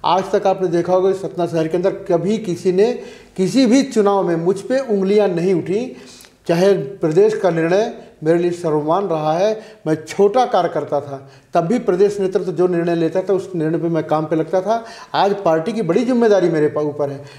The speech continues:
लेकिन प्रदेश जो निर्णय लेता है, प्रदेश संगठन जो तय करता है, उस पे हम लोग ईमानदारी से काम करते हैं। यही हमारी सबसे बड़ी पूंजी है और आज तक मुझे जो भी मिला,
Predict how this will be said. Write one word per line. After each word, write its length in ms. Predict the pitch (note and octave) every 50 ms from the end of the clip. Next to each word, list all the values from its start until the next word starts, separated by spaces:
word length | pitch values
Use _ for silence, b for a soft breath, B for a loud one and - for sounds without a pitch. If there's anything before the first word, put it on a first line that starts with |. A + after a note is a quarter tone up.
| B B
लेकिन 280 | D3+ D#3+ F3 F3 B3 A#3
प्रदेश 400 | - - F3+ E3+ F3 A#3 A#3+ F#3
जो 140 | E3+ G#3 F#3
निर्णय 260 | F3 E3+ E3+ E3 D#3+
लेता 260 | D#3 D3+ C#3+ - D#3+
है, 120 | D3+ D3+
प्रदेश 260 | - E3+ E3 A3 A3 A3
संगठन 360 | - G3+ G3+ G3+ G3+ A#3+ A3
जो 100 | G#3 A#3
तय 180 | A3+ G#3+ F#3+
करता 280 | F3 E3+ D#3+ C#3+ - D3+
है, 160 | C#3+ C#3+ C#3+ B B B B B B B -
उस 240 | G#3+ A#3 A3+ - -
पे 120 | D4+ C#4
हम 200 | G#3+ F3+ F#3+ F3+
लोग 160 | G3+ G3 F#3+
ईमानदारी 420 | F3+ E3 E3 D#3+ D#3+ D#3+ D#3+ F3+ F#3+
से 160 | - F#3 E3
काम 200 | - D#3+ D3+ C#3+
करते 240 | D#3 D#3 D3 - G3+
हैं। 80 | F#3
यही 300 | D#3+ E3+ F#3+ G3 B3+ C4
हमारी 300 | A3+ G#3 G#3 G#3 G#3+ A3
सबसे 420 | G#3+ - G3+ F#3+ - - - B3+ A#3
बड़ी 340 | F#3 E3 F#3 G3 A#3 C4
पूंजी 440 | A3 - - G3+ F#3 E3+ D3 D#3+ D#3+
है 280 | E3+ G3+ A#3 A#3+ A#3+ B B B B B B -
और 220 | E3 D#3+ E3 F3 F#3+
आज 60 | F#3
तक 200 | - - A#3+ G#3+ A3
मुझे 180 | A#3+ A3+ A#3+
जो 240 | G#3 D#3 D#3+ G3+ G#3+
भी 140 | G#3+ C#4 C#4+
मिला, 480 | A#3+ G#3+ F#3 E3 D3 C3 A#2+ A#2 -